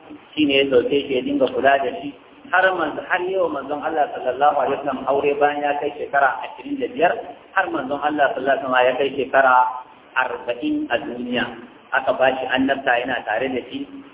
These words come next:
har manzon Allah ya kai shekara goma yana da'awa, yana kira zuwa ga addinin Allah. Abu Talib yana ba shi kariya, sannan daga baya Abu Talib ya rasu. To kaga manzon Allah sallallahu alaihi wasallam ya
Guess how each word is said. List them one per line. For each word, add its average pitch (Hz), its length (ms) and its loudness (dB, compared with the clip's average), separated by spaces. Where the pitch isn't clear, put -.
har 160 320 -2
manzon 143 320 -8
Allah 139 320 0
ya - 80 -4
kai 139 80 -6
shekara 127 520 -2
goma 160 320 4
yana 135 280 0
da'awa, 110 380 2
yana 135 240 0
kira 131 280 2
zuwa 127 200 2
ga 107 160 -6
addinin 127 320 -8
Allah. 139 480 0
Abu - 240 -4
Talib 131 240 2
yana 127 240 2
ba 127 200 2
shi - 120 -16
kariya, 151 420 0
sannan 127 240 0
daga 110 200 0
baya 123 240 4
Abu 113 160 -6
Talib 110 240 -2
ya 104 100 -6
rasu. 104 140 -12
To 98 80 -2
kaga 131 240 4
manzon 127 280 4
Allah 127 200 4
sallallahu - 160 -4
alaihi - 0 -
wasallam 123 720 0
ya 131 120 6